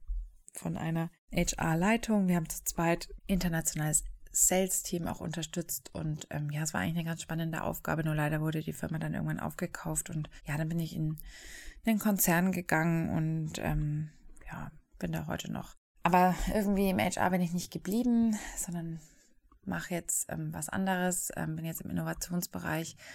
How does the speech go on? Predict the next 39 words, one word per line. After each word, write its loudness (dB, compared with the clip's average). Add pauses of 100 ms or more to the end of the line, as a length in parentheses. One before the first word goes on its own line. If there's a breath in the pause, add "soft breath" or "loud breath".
(460 loud breath)
und 4
mein 6
Herzensprojekt 0
ist, -4
ähm, -2 (100)
einfach -2
dieser -2
Podcast. -6
Ich -6
hab -8
vor -8
zwei -2
Jahren 0
den -2
Namen 0
entdeckt, -4
für -6
mich, 0
ähm, -2
gefunden -4
und -4
eine -2
ganz -4
liebe -4
Freundin -2
von -4
mir -2 (520 loud breath)
hat -8
mich -4
bei -4
der -4
Webseite 0
unterstützt -2
und, -2
ähm, -4 (140)
sie 0
macht 2
es -4
übrigens 2